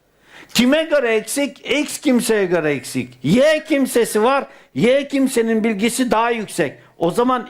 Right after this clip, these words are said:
X kimsenin bilgisi aşağıda kaldı. O zaman Rab inanışı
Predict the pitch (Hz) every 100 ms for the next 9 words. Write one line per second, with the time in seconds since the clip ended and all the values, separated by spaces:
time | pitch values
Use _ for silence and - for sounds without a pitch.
0 | - 247 277 - - 240 214 - 233 277
1 | 247 226 185 202 240 233 196 - 202 202
2 | 190 170 151 120 - - _ _ _ _
3 | - - - 147 156 247 269 233 151 196
4 | 269 294 - 214 233 220 190 175 160 -
5 | 254 247 185